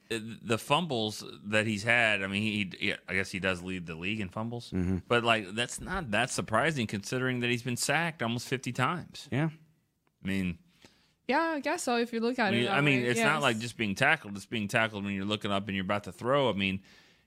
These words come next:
Speaker 1: now he, he has been fortunate to get some of these fumbles back, but I, I, a guy that, that has that many sacks is gonna get,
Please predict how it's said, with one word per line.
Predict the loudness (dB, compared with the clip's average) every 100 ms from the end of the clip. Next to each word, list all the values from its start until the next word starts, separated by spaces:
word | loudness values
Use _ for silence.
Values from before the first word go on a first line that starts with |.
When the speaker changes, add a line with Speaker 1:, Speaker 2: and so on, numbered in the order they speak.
| -4
Speaker 1:
now | 2
he, | 2 2 -6 -6
he | -2 2
has | 2 0
been | -8
fortunate | -2 -4 -2 -2 -2
to | -2
get | -2 -2
some | -2
of | -2
these | -2 -2
fumbles | -4 -4 -8
back, | -2 -2 -2 _
but | -10 -4
I, | -2 -2 -4 -16 -20 _ _ -4
I, | -4 0
a | 0
guy | 4 4 4
that, | -2 -4
that | -4 -4
has | 2 2 2
that | -2 -2
many | -4
sacks | 0 2 2 -2 -8
is | -6
gonna | -4 -2
get, | -4